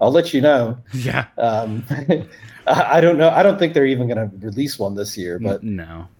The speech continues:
Speaker 2: Uh,
Speaker 1: um,
Speaker 2: if they do, it's, like, less than a case for the entire state of Texas.
Speaker 1: Yeah,
Speaker 2: Like,
Speaker 1: yeah,
Speaker 2: good
Speaker 1: yeah.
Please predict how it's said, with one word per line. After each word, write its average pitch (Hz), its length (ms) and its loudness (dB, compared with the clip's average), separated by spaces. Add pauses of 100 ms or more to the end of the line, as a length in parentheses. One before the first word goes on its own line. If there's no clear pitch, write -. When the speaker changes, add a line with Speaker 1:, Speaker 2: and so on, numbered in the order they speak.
Speaker 2:
Uh, 110 380 -2
Speaker 1:
um, 98 300 -4
Speaker 2:
if 127 240 -10
they 123 120 -2
do, 113 240 -4
it's, 107 120 -8
like, 107 120 -6
less 107 280 -6
than 104 100 -8
a 98 40 -8
case 104 380 -8
for 107 60 -16
the 101 100 -8
entire 107 280 -6
state 104 260 -6
of 95 100 -10
Texas. 107 400 -8
Speaker 1:
Yeah, 151 240 4
Speaker 2:
Like, 131 80 2
Speaker 1:
yeah, 135 200 6
Speaker 2:
good 123 60 2
Speaker 1:
yeah. 127 200 2